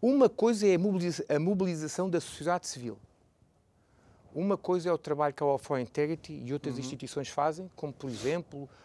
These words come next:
Speaker 1: o O B G F, a Frente Cívica, a T I Internacional, todas que eu tenho o maior respeito. Mas outra coisa completamente distinta é até que ponto é que esta mobilização de pessoas e de ideias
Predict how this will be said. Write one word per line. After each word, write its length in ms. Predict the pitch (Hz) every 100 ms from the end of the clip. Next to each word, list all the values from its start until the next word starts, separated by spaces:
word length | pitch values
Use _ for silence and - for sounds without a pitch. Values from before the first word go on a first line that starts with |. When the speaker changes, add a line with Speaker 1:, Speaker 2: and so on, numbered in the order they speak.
| - -
Speaker 1:
o 100 | 123
O 80 |
B 120 | 120 110
G 180 | 98
F, 500 | 120 156 156 - 156 147 - -
a 40 | 117
Frente 320 | - 147 117
Cívica, 960 | - - 147 165 147 156 - 156 143 131 - - -
a 100 | 151
T 140 | -
I 140 | 147 139
Internacional, 720 | - 117 120 - 117 135 156
todas 420 | - 160 147 139
que 100 | -
eu 40 | -
tenho 240 | 156 139
o 20 |
maior 260 | 127 143 151
respeito. 380 | - - 110 - _ _ _ - - -
Mas 220 | 185 185
outra 260 | 320 330 311
coisa 280 | 302 269
completamente 840 | 247 262 214 285 - 302 262 247 -
distinta 600 | - - 165 151 185 202 - -
é 180 | 202 220
até 240 | 202 - 294
que 120 | -
ponto 460 | - 320 302 - 185
é 80 | 190
que 120 | 226
esta 180 | - 196
mobilização 800 | 196 202 175 170 - 143 175 220 _ _ -
de 100 | 135
pessoas 540 | - - 202 220 175 139
e 60 |
de 80 | 131
ideias 480 | 123 123 151 190